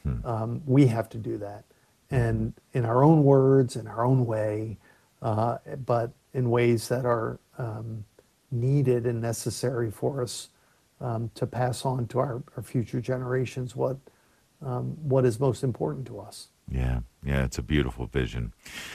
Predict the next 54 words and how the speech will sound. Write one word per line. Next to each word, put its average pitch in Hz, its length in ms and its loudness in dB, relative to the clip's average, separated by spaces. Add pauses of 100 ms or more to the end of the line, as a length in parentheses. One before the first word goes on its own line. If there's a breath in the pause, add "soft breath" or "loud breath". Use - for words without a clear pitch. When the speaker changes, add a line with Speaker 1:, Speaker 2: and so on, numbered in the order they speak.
(140 loud breath)
Speaker 1:
Well, 110 80 0
Father, 107 240 10
just 113 220 2
in 117 100 4
the 90 60 6
minute 78 360 4
or 73 80 0
so 73 380 4
remaining 71 500 2
before 69 320 0
we 67 140 2
ask 67 160 2
for 71 100 0
your 64 80 2
blessing, 67 600 2
I 71 160 -2
wanna 76 180 4
return 73 320 2
to 69 80 2
where 62 140 0
we 62 80 -2
started 67 420 0
from. 64 300 -2
You 65 100 0
talked 76 320 2
about 65 280 2
being 65 280 2
rooted 76 400 4
in 71 240 0
Christ 65 500 -2
in 65 100 0
the 65 60 0
midst 64 320 -2
of 62 120 -2
all 65 300 2
that 65 200 -2
the 65 160 -2
holiday 64 360 0
season 65 400 -4
is 60 140 -4
coming 67 200 -2
to 67 80 -2
bring, 65 320 0
the 71 80 0
good 95 180 6
and 90 80 0
the 92 60 4
bad, 71 440 4
whatever 76 340 4
it - 80 0
may, 69 180 2
whatever 73 340 0
may 64 140 0
come. 62 340 -4